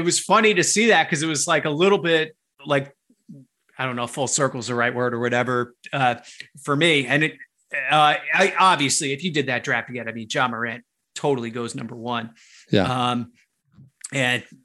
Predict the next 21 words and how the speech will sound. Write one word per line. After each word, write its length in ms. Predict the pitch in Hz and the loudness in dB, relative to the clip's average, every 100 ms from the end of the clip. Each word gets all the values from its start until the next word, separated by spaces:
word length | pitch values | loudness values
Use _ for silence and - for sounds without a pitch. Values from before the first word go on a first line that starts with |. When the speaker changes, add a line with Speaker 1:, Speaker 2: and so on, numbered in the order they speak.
| - | -10
Speaker 1:
just, 320 | 143 139 - | -4 -4 -2
uh, 300 | 139 131 123 - _ - | 0 0 -2 -6 _ 4
Speaker 2:
What 100 | 180 | 6
did 120 | 202 | 10
you 80 | 190 | 10
think 200 | 208 202 | 8 6
at 60 | 185 | 6
the 80 | |
time, 280 | 165 185 185 | 6 8 10
though? 160 | 135 101 | 10 8
Give 160 | 147 | 8
me 200 | 156 170 | 10 10
the 160 | 151 143 | 10 8
scout, 420 | - 147 147 151 | 6 6 6 4
scouting 340 | - 156 147 139 | 4 6 8 8
breakdown 400 | 139 131 143 135 | 6 6 6 6
on 140 | 131 | 8
him 120 | 135 | 8
at 60 | 127 | 6
the 80 | 123 | 4
time. 380 | 160 147 98 | 4 4 2